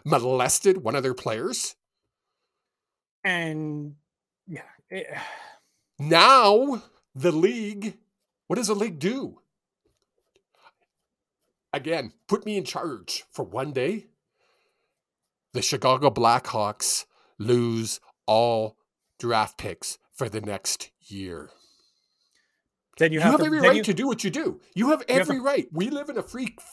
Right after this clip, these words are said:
Speaker 1: frickin' country. You have every frickin' right, and I will die on that hill saying you have the right to do whatever you wanna do. But for every action,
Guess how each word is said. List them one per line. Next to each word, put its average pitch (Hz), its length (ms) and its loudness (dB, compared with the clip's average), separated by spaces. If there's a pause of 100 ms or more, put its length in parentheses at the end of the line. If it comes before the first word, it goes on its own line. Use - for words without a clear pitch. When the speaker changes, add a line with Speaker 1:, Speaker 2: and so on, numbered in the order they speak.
(320)
Speaker 1:
frickin' 247 420 -6
country. 202 500 -2 (220)
You 185 140 10
have 190 140 8 (200)
every 302 400 2
frickin' 262 580 -4
right, 269 300 2
and 147 120 -2
I 135 60 -2
will 117 320 -2 (180)
die 277 260 4
on 190 160 2
that 147 220 -8 (600)
hill 170 480 2 (100)
saying 190 320 8
you 214 160 0
have 208 200 2
the 170 80 -2
right 190 200 -2
to 135 100 -18
do 175 120 -6
whatever 160 260 -4
you 151 120 -6
wanna 143 240 -6
do. 131 260 2 (360)
But - 400 6 (960)
for 139 140 -10
every 170 200 -2
action, 226 460 -2